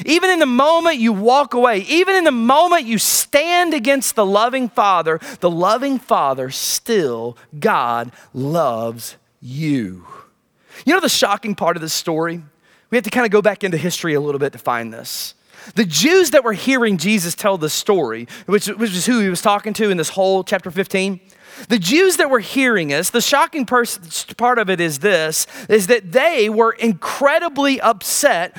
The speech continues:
when Jesus told this story because the father was not responding how a good Jewish father would have responded,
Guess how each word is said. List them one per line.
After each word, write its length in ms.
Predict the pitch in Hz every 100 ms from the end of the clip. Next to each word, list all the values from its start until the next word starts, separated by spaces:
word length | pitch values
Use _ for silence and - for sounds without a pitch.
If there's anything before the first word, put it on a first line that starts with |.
| -
when 220 | 202 240
Jesus 500 | 156 185 311 254 254
told 340 | - 269 277 185
this 140 | 214
story 560 | - - 381 208 180 226 -
because 280 | - 277 277
the 120 | -
father 640 | 254 - 320 359 269 202 233
was 260 | 220 208
not 480 | 202 226 294 339 -
responding 920 | 233 - - - 302 320 262 208 226
how 260 | 196 233 226
a 80 |
good 560 | 202 143 175 294 320 185
Jewish 420 | 165 254 285 285
father 420 | - 220 196 214
would 240 | 233 180 190
have 120 | 202
responded, 640 | 220 - 277 269 202 196